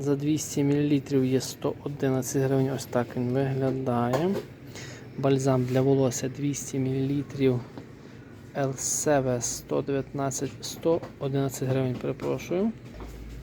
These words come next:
Так, шампунь для волосся чотириста мілілітрів, сто п'ятдесят один гривень. Дивіться, шампунь ось такий літровий,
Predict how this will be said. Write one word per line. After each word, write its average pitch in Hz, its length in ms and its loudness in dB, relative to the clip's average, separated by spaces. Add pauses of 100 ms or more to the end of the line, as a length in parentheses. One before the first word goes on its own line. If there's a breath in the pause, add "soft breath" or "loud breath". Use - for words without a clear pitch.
(120)
Так, 135 360 0
шампунь 143 640 0
для 131 220 2
волосся 135 540 2
чотириста 139 600 0
мілілітрів, 135 580 2
сто - 200 0
п'ятдесят 143 520 0
один 135 200 2
гривень. 127 300 2 (1300)
Дивіться, - 280 -4
шампунь 156 680 -4 (800)
ось 139 120 -10
такий 160 520 -8 (2000)
літровий, 139 640 -2